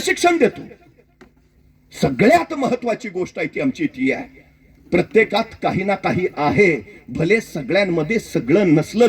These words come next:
तरी त्यात जे आहे त्याचा शोध घ्यावा, त्याचा विकास करावा आणि त्याच्या बळावर जग घडवावं, ही सगळ्यात मोठी अपेक्षा आहे. जगातलं सगळ्यात श्रीमंत ठिकाण कुठलं आहे तुम्हाला माहिती आहे?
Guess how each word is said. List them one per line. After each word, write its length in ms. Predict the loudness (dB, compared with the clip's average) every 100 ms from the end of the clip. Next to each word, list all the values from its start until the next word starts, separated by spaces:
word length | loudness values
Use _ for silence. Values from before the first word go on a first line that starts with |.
| 2
तरी 120 | -2 -6 -20 _ _ _ _ _ _ _ _ _ -2
त्यात 280 | -2 -2
जे 320 | -8 2 2 2
आहे 220 | 0 -4
त्याचा 400 | -4 -8 -10 -6 -6
शोध 280 | -4 -6 -6
घ्यावा, 360 | -10 -8 -10 -12 -20 _ -2
त्याचा 300 | -2 2 2
विकास 340 | 0 0 0 0
करावा 420 | -4 -4 -6 -10 -16 _
आणि 120 | -6 -2
त्याच्या 240 | 0 4
बळावर 440 | 4 4 2 -2 -6
जग 380 | -6 -2 -2 -2
घडवावं, 600 | -4 -4 -4 -6 -8 -10 -14 -6 -2
ही 80 | -2
सगळ्यात 400 | -2 0 2 2
मोठी 260 | 0 0 0
अपेक्षा 440 | -2 -4 -8 -8
आहे. 400 | -12 -14 _ -20 -4
जगातलं 460 | 0 2 0 2 0 0 -4
सगळ्यात 400 | -2 0 -2 -2
श्रीमंत 680 | -4 -2 2 2 2 0 -2
ठिकाण 400 | -2 0 0 0
कुठलं 280 | -4 -2 -2
आहे 80 |
तुम्हाला 320 | 0 0 0 0
माहिती 260 | -2 -4
आहे? 140 | -12